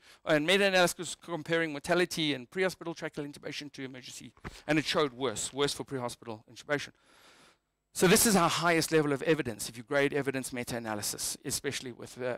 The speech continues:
uh, or, um, systematic review with, uh, with, with, with meta-analysis, the highest level of evidence. The problem with this paper is that the authors graded this evidence as very poor,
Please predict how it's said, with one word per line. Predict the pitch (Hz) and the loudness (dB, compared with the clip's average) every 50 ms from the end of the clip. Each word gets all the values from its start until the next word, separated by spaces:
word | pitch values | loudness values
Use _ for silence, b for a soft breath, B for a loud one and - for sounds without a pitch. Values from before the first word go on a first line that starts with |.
| - | -6
uh, | 131 120 113 110 - - | -6 -6 -6 -6 -4 -4
or, | 127 117 110 110 110 - - | -4 -4 -4 -6 -8 -8 -8
um, | 113 107 107 107 104 101 104 | -8 -6 -6 -8 -10 -6 -4
systematic | - 180 - - 151 143 139 127 - | -4 -4 -2 -4 -2 -2 -4 -4 -6
review | 123 107 123 139 135 120 113 - | -10 -12 -10 -8 -8 -8 -10 -12
with, | 117 113 - - - | -14 -16 -14 -14 -14
uh, | 117 107 - - - _ _ _ _ - - | -14 -14 -16 -18 -20 _ _ _ _ -20 -18
with, | - 135 - - 120 | -18 -18 -16 -12 -10
with, | 131 131 - - - | -10 -10 -10 -10 -14
with | 135 - - | -14 -12 -8
meta-analysis, | 127 127 123 - 127 113 117 113 110 - - - - - | -8 -8 -6 -6 -6 -8 -6 -8 -10 -10 -10 -8 -8 -10
the | 117 113 | -8 -6
highest | 120 123 117 113 110 - | -6 -6 -6 -6 -6 -6
level | - 120 113 113 | -6 -6 -6 -8
of | 104 - | -8 -6
evidence. | - 156 160 - - - - B B B B _ | -6 -6 -6 -8 -14 -16 -18 B B B B _
The | - | -16
problem | - - 170 202 190 175 127 117 | -12 -6 -4 -4 -4 -4 -8 -10
with | 113 - | -10 -10
this | - - | -12 -12
paper | - - 143 151 - 113 | -8 -6 -6 -6 -6 -8
is | 110 110 - | -12 -10 -6
that | 127 123 - B B B B B B B _ | -6 -6 -6 B B B B B B B _
the | 151 - | -6 -4
authors | - 160 165 160 - 151 135 113 | -4 -4 -6 -4 -6 -8 -8 -8
graded | - _ 147 143 147 160 170 151 156 135 - _ | -10 _ 0 2 2 2 2 2 -2 -4 -4 _
this | - 139 143 - - - - - - - _ - | 0 2 2 2 0 -2 -4 -6 -10 -16 _ 2
evidence | 170 151 131 143 135 127 120 113 104 - - - - _ _ _ _ _ | 2 4 4 4 2 0 -4 -4 -4 -6 -6 -6 -8 _ _ _ _ _
as | 147 120 104 120 | -4 -4 -4 -4
very | 117 123 117 - 139 143 135 135 135 | -10 -10 -8 0 2 2 2 2 -2
poor, | 127 - - 147 135 120 110 | -4 -6 -8 -6 -4 -4 -4